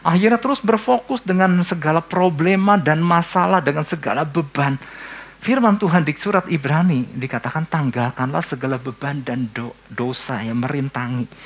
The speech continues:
Dan kemudian, "Berlomba di dalam, dengan tekun di dalam perlombaan yang diwajibkan bagi kamu," katanya. Gimana bisa berlomba kalau terus bergelut dengan beban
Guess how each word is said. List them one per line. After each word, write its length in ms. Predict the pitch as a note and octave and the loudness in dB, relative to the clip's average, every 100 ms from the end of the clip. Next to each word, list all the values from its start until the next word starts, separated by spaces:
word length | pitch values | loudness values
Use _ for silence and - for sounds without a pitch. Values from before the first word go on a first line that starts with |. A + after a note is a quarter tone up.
| - - | -20 -14
Dan 160 | - D#3 | -2 0
kemudian, 480 | E3+ E3+ D3+ E3+ F3+ - - - - | 2 0 2 2 0 -4 -18 -20 -18
"Berlomba 880 | D#3+ C#3 D#3+ E3 E3+ F#3+ G#3+ G#3 D#3+ | -6 0 2 4 4 6 6 6 4
di 160 | B2+ C3+ | 2 0
dalam, 240 | C3 B2+ | 0 -2
dengan 320 | B2+ C3 C#3 C3+ | 0 0 0 0
tekun 240 | C3 - E3 | -4 -6 -4
di 80 | |
dalam 240 | B2 A#2 B2 | -2 -2 -2
perlombaan 880 | A#2+ B2+ B2+ A2+ A#2+ A2+ D3 C#3+ C3+ | -4 -4 -2 -2 -2 0 -2 -2 -4
yang 240 | A#2+ A#2+ | -4 -4
diwajibkan 800 | G#2+ A#2+ A2+ G#2+ G#2 - A#2+ A2+ | -4 -4 -4 -6 -8 -8 -6 -6
bagi 240 | G#2 G2+ | -4 -6
kamu," 400 | - B2 C3 A#2+ | -4 -6 -4 -6
katanya. 320 | G2+ F#2+ E2 D#2 - - - - | -8 -14 -14 -18 -20 -20 -14 -2
Gimana 320 | E3 F3 E3 | 0 2 0
bisa 240 | E3 E3+ | 0 -2
berlomba 640 | C#3+ D3+ E3 D#3+ G2+ D#3 C#3 | -2 -2 0 0 0 -2 -2
kalau 240 | C3 C#3 C#3 | -2 -4 -4
terus 400 | - A#2 A#2 G3+ | -8 -6 -4 -4
bergelut 560 | A#2+ C#3 C3+ D3 E3+ | -2 -4 -2 -4 -4
dengan 320 | D3 D#3+ D3 B2 | -4 -4 -2 -4
beban 640 | D3+ - - D3+ C3+ A#2+ | -6 -8 -2 -2 0 -4